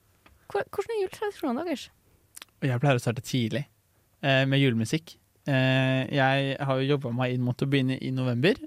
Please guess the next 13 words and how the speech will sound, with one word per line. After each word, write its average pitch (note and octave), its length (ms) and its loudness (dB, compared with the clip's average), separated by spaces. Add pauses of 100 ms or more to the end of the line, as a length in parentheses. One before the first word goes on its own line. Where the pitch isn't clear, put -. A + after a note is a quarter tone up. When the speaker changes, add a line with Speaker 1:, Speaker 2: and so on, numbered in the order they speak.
(160)
Speaker 2:
Eh, C#3 300 4
jeg C3+ 120 0
pleier C3 180 6
vanligvis B2 320 2
å C3+ 80 0
starte - 200 0
før. G#3+ 180 6 (760)
Eh, C3+ 340 2
i C3+ 40 6
år C#3 160 6
så E3+ 100 2
ventet C#3 400 2
jeg, E3 200 4